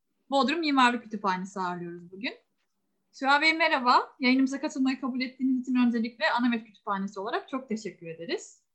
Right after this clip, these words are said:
Ee, İstanbul'da hava karlı, yağmurlu, soğuk. Orada durumlar nasıl? Bodrum nasıl?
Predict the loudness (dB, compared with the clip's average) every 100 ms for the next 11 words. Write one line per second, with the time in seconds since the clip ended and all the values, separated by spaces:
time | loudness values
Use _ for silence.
0 | _ _ _ -4 -2 0 2 4 4 4
1 | 2 2 0 2 2 2 -4 -4 0 0
2 | 0 -2 -8 -16 -8 -6 -6 -8 _ _
3 | 0 2 0 0 -2 -2 -6 -8 -8 -2
4 | -2 0 0 0 -6 -10